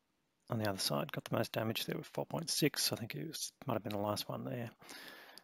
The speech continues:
And a couple over three K, which is a good performance there. And Oz didn't have a great impact, only doing eleven twenty-five. And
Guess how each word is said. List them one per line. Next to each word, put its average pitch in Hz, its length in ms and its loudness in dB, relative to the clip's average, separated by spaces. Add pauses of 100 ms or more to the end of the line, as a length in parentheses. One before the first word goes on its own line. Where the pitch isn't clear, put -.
(160)
And 101 320 2
a - 40 -4
couple - 340 -4
over 165 160 -6
three - 240 0
K, 120 320 0
which 143 300 -6
is - 420 4
a 147 160 0 (120)
good - 140 2
performance - 460 4
there. 127 320 8 (220)
And 110 600 -4 (480)
Oz 123 480 -2 (320)
didn't - 220 2
have 131 140 2
a - 20 0
great - 260 4
impact, - 400 -2
only 117 200 -2
doing 110 220 -4
eleven 110 300 -2
twenty-five. 113 840 0
And 143 400 -4